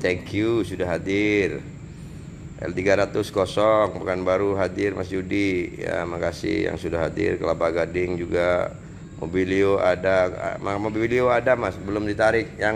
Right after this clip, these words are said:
belum kita tarik tinggal dua unit. Mobilio tahun dua ribu enam belas, harganya delapan, eh, berapa? Sembilan puluh dua juta, sembilan puluh dua juta. Terus ada lagi,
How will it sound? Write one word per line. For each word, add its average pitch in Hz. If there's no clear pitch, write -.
belum 120
kita 117
tarik 110
tinggal 107
dua 101
unit. 104
Mobilio 117
tahun 123
dua 120
ribu 117
enam 113
belas, 107
harganya 101
delapan, 92
eh, 92
berapa? 90
Sembilan 104
puluh 107
dua 101
juta, 104
sembilan 95
puluh 95
dua 92
juta. 127
Terus 110
ada 95
lagi, 113